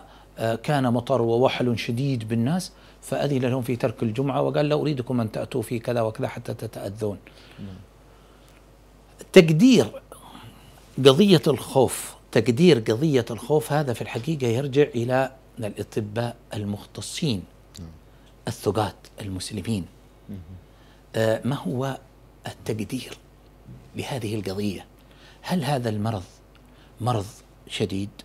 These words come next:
Speaker 2: مهم.
Speaker 1: مرض معدي؟
Speaker 2: نعم.
Speaker 1: مرض يغلب على الظن، ان-، انتقال؟
Speaker 2: مهم.
Speaker 1: هل يغلب الانتقال في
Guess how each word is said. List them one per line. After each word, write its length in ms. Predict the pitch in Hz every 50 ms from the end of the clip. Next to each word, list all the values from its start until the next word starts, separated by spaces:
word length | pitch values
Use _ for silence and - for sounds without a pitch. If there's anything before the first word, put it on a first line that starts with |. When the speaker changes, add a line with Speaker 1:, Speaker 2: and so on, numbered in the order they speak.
| - -
Speaker 2:
مهم. 100 | 110 98 87 87 90 87 - - - -
Speaker 1:
مرض 320 | 104 120 117 101 90 92
معدي؟ 520 | 90 92 101 92 95 98 95 98 107 - - - - -
Speaker 2:
نعم. 120 | 101 92 90 80 - - - - - - - 104 107
Speaker 1:
مرض 260 | 117 135 135 123 107 107 - - - - -
يغلب 440 | 107 123 120 - - 117 113 107 107 - - - - - - - - - - - - - - - - -
على 160 | - 104 107
الظن، 300 | 104 95 95 113 123 131 - -
ان-، 140 | 123 120 - -
انتقال؟ 540 | 113 110 107 - 113 107 117 117 117 117 120 - - -
Speaker 2:
مهم. 80 | 147 107 90 82 87 87 - - - -
Speaker 1:
هل 240 | - - 185 202 165
يغلب 400 | 139 156 - - 131 123 113 117
الانتقال 640 | 117 - 127 117 117 - 117 110 120 123 120 117
في 340 | 104 - - 120 113 113 131